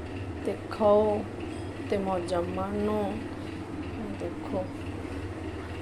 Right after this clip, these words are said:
ਬਹੁਤ ਹੀ ਸਵਾਦਿਸ਼ਟ। ਤੁਸੀਂ ਵੀ ਖਾਓ।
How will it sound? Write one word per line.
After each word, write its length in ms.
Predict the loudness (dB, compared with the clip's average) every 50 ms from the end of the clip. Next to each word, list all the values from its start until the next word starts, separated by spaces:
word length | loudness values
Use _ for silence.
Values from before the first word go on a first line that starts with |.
| -6 -6 -8 -8 -8 -8 -8 -8 -8 -8 -8 -8 -6 -2
ਬਹੁਤ 420 | -2 -2 2 4 4 4 4 2 -4 -2 2
ਹੀ 180 | 4 4 6 4
ਸਵਾਦਿਸ਼ਟ। 800 | 4 2 2 2 4 4 4 2 0 -2 0 0 0 -2 -2 -6 -6 -6 -6 -6 -6 -6 -6 -6 -6 -6 -6 -6 -6 -8 -8 -8 -8 -8 -8 -8 -8 -8 -8 -8 -8 -8 -8 -4 -4
ਤੁਸੀਂ 220 | -2 0 0 0
ਵੀ 120 | 0 0 -4
ਖਾਓ। 160 | -4 -4 -4